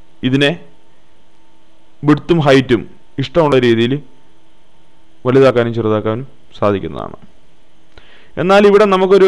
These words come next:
കാര്യം അറിയാം, ഇതിൻ്റെ ഈ പിക്ചറിൻ്റെ യഥാർത്ഥ ഷേപ്പിൽ നിന്നും അല്ലെങ്കിൽ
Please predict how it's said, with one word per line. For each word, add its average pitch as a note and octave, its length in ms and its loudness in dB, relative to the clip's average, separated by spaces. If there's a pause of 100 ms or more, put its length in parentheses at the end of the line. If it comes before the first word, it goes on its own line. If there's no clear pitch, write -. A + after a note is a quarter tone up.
(100)
കാര്യം E3 220 4
അറിയാം, C#3+ 260 2 (880)
ഇതിൻ്റെ E3+ 320 4 (480)
ഈ - 100 2
പിക്ചറിൻ്റെ D3+ 460 2
യഥാർത്ഥ D3+ 420 4 (360)
ഷേപ്പിൽ D3 380 2
നിന്നും D3 240 -2 (880)
അല്ലെങ്കിൽ C#3+ 300 2